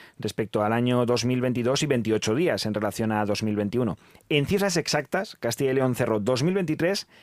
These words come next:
con treinta y un mil ochocientos cincuenta y seis pacientes en lista de espera estructural.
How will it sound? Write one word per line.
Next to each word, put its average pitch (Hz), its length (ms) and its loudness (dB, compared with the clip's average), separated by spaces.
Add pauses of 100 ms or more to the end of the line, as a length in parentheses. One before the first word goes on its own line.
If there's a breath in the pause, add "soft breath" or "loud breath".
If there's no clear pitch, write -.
(160 soft breath)
con 139 260 0
treinta 131 400 0
y 131 80 0
un 131 220 0
mil 220 300 0 (100)
ochocientos 170 840 0
cincuenta 127 520 0
y - 20 0
seis 156 180 0
pacientes 147 600 -2 (300 loud breath)
en 110 160 -2
lista 139 300 -2
de 151 100 2
espera 151 480 -2
estructural. 101 960 -2